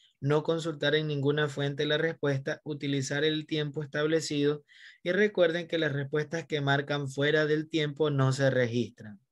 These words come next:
¿ok? Entonces muchas veces me dicen, "Profe, pero yo sí la hice, pero la marcó fuera de tiempo". Entonces tratemos de hacer las cosas bien. Y en este momento, eh, mm, Samir tiene la cámara apagada,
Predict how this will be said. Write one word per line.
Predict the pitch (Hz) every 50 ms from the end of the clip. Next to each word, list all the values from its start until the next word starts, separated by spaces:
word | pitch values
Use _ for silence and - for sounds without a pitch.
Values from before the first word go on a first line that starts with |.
| _ _
¿ok? | - 123 117 147 151 170 180 175 - _ _ _ _ - - - _ _
Entonces | - 139 135 131 135 131 135 147 143
muchas | 139 143 139 156 147
veces | 139 143 135 139 151 143
me | 139 143
dicen, | 143 139 - 151 143 139
"Profe, | 165 180 190 185 190 185
pero | - 160 151 147
yo | 139 143 147
sí | 143 165 160
la | 160 151
hice, | 156 170 190 196 190 - 165 151
pero | 151 139 135 127 120 110 107 120 127
la | 123 123 120
marcó | 123 120 123 120 - 143 143
fuera | 135 143 143 143 143
de | 139 135
tiempo". | 131 135 139 131 123 117 117
Entonces | 113 113 117 123 123 - - 147 143 135 - - _ _ _ - - _ _ _ _
tratemos | 127 131 127 127 131 135 139 143 147
de | 147
hacer | 139 135 135 135
las | 135 135 135 135
cosas | - 131 135 139 135 135
bien. | 139 156 165 175 185 185 - - _ _ - - _ _ - - - _ _ _ _ -
Y | 127 127 127 123 120 202 - 123
en | 127 131
este | 131 131 - 147 147
momento, | 147 143 143 143 143 135 135 131 151 160 180 - _ _ _ _ _ _ _
eh, | - 120 120 117 117 113 110 107 107 107 127 131 _ _ _ _ _ _ _ _ _ _
mm, | 131 123 120 117
Samir | 110 - - 151 147 143 143 151 160 160 156
tiene | 160 143 139 135 127
la | 120 120 117
cámara | - 117 120 120 120 117 117
apagada, | 117 127 139 147 156 156 156 151 151